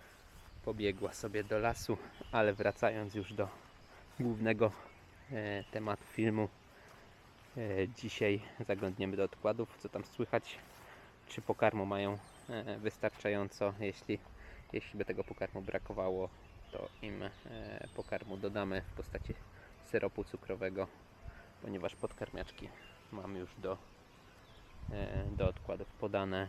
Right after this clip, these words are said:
więc jeśli tylko tego pokarmu będzie brakować, e, to pszczoły dostaną, e, dostaną syrop cukrowy w przyszłym tygodniu. Dzisiaj mamy, dzisiaj mamy sobotę, dwudziesty piąty maj,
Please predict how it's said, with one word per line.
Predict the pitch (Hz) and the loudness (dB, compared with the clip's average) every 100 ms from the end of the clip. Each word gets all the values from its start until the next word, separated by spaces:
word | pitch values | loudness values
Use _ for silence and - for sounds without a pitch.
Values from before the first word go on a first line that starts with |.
| 98 | -2
więc | 95 90 | -6 -4
jeśli | 92 - - | -4 -6 -8
tylko | - - | -6 -6
tego | 98 92 - | -6 -6 -6
pokarmu | - 101 95 - - 107 - | -4 -2 -2 -2 0 0 0
będzie | - - | -2 0
brakować, | - - - - - - - - - - - - - - - - - - | 2 4 6 8 8 8 4 8 8 8 8 10 10 10 6 4 2 0
e, | 117 104 101 101 101 - | 0 2 2 2 0 0
to | 110 | -2
pszczoły | - - - 104 95 95 - - | -2 -2 2 4 4 2 -2 -4
dostaną, | 98 95 - 95 - - - - - - 110 | -4 -4 -2 4 6 8 8 6 6 4 0
e, | 98 95 | 0 -2
dostaną | - - 98 98 | -4 -4 -2 -2
syrop | - - 110 - | -4 -4 -2 -2
cukrowy | - - 101 95 95 - - - - - | -6 -2 0 0 -4 -8 -16 -12 -8 -4
w | - | -2
przyszłym | - 135 - 107 | -2 -2 -2 -2
tygodniu. | 104 95 98 107 95 | -2 0 0 0 -2
Dzisiaj | 95 - | -2 -2
mamy, | 95 90 92 90 - - - - - - - - - - - - - - - | 0 2 2 0 -6 -14 -12 -10 -8 -10 -8 -6 -4 -4 -6 -6 -8 -8 -4
dzisiaj | 117 107 - | -4 -2 -4
mamy | 98 98 | -2 -2
sobotę, | - 110 113 113 110 - - | -2 0 2 4 4 2 -2
dwudziesty | 104 98 95 90 - 95 | -2 0 0 -2 -2 -6
piąty | - 98 87 107 | -4 -2 -2 -2
maj, | 117 110 | 0 0